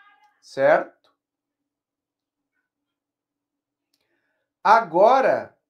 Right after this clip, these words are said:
vai ser possível instalar os drivers da nvidia a partir daqui da área de trabalho inicial, ok? Que eu deixei o link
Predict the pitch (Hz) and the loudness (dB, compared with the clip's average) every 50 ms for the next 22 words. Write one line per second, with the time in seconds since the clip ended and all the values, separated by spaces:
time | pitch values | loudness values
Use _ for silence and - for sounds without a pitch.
0 | _ _ _ _ _ _ _ _ _ _ _ _ _ _ _ _ _ _ _ _ | _ _ _ _ _ _ _ _ _ _ _ _ _ _ _ _ _ _ _ _
1 | _ _ 120 120 160 190 220 233 226 - - - - 156 151 151 - 208 202 196 | _ _ -10 -2 0 0 0 0 -2 -10 -18 -16 -14 -14 -14 -14 -16 -20 -20 -20
2 | - - 202 208 233 247 208 202 185 185 175 - - 202 185 175 156 147 156 156 | -20 -18 -18 -16 -16 -16 -16 -16 -16 -16 -16 -10 -8 -6 -6 -4 -4 -6 -6 -6
3 | 156 156 143 131 135 131 135 139 143 135 143 147 147 - 143 131 143 147 156 160 | -10 -16 -12 -8 -4 -4 -4 -4 -6 -12 -16 -20 -20 -16 -10 -8 -8 -8 -8 -10
4 | 165 185 196 165 147 151 160 170 170 165 180 196 202 - - _ _ _ _ _ | -14 -16 -20 -20 -18 -18 -18 -18 -16 -16 -14 -16 -16 -16 -20 _ _ _ _ _
5 | _ _ _ _ _ _ _ _ _ _ _ _ _ _ _ _ _ _ _ _ | _ _ _ _ _ _ _ _ _ _ _ _ _ _ _ _ _ _ _ _
6 | _ _ _ - 202 226 254 254 - 262 247 233 180 - - - 165 165 175 190 | _ _ _ -4 -2 -2 -2 -2 -4 -6 -6 -6 -10 -18 -20 -16 -12 -12 -12 -12
7 | 190 190 _ _ _ _ _ _ _ _ _ _ _ _ _ _ _ _ _ _ | -14 -18 _ _ _ _ _ _ _ _ _ _ _ _ _ _ _ _ _ _
8 | _ _ _ _ _ _ _ _ _ _ _ _ _ _ - 92 92 92 - - | _ _ _ _ _ _ _ _ _ _ _ _ _ _ -14 -14 -14 -14 -16 -16
9 | 135 135 131 139 143 143 139 131 131 139 151 147 147 - - - 175 180 160 120 | -16 -14 -10 -8 -6 -4 -4 -4 -6 -6 -8 -12 -16 -18 -14 -10 -8 -8 -8 -6
10 | 127 120 117 120 123 127 131 135 139 _ _ 147 160 175 190 190 190 180 170 - | -6 -6 -6 -6 -8 -12 -18 -20 -20 _ _ -20 -18 -16 -16 -16 -18 -18 -20 -16
11 | - 160 131 104 98 98 95 - _ _ _ _ _ _ _ _ _ _ _ _ | -10 -8 -6 -6 -6 -8 -14 -20 _ _ _ _ _ _ _ _ _ _ _ _
12 | _ _ _ _ _ _ _ _ _ _ - 107 104 _ - 147 160 - - - | _ _ _ _ _ _ _ _ _ _ -20 -20 -20 _ -18 -16 -16 -16 -16 -18
13 | - 170 170 175 185 - 208 - - 175 170 175 185 196 185 160 147 151 165 175 | -16 -14 -14 -12 -12 -14 -14 -14 -10 -8 -8 -8 -8 -10 -14 -14 -14 -14 -14 -14
14 | - - _ _ | -18 -20 _ _